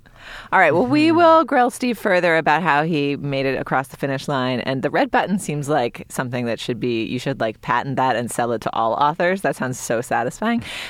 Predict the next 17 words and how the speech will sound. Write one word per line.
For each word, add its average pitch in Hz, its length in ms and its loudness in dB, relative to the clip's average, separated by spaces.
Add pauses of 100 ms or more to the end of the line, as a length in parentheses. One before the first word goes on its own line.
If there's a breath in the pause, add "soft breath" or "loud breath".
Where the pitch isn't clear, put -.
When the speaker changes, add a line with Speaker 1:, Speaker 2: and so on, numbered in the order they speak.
(140 loud breath)
Speaker 1:
uh, 147 440 6
in 170 140 2
our 156 100 2
Slate 143 200 -4
Plus 127 200 -4
segment. - 400 -4
But 135 160 0
first, - 480 0
we 143 120 -2
must 127 540 -6
endorse. 113 760 -4
Uh, 127 240 2
Steve, 202 260 -4
we'll 175 120 2
let 190 120 -2
you, 170 180 2 (480 loud breath)
like, - 460 -6